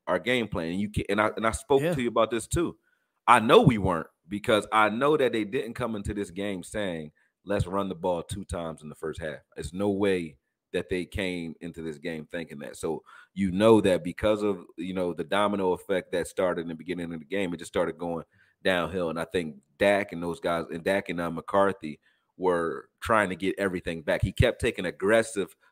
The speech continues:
Speaker 1: plays, trying to give Dak confidence in the game. But I think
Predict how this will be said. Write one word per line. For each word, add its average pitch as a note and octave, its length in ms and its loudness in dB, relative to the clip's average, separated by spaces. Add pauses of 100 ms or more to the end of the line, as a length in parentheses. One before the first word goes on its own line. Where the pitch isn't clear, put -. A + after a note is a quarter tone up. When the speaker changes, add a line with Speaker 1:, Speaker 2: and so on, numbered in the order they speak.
(120)
Speaker 1:
plays, A#2 260 4
trying A2 240 2
to F#2 60 -2
give F2 360 0
Dak G2 300 2
confidence G#2 600 -2
in E2 60 -10
the D#2 80 -10
game. G#2 380 -2 (420)
But G#2 300 4
I A2+ 120 4
think A#2+ 300 0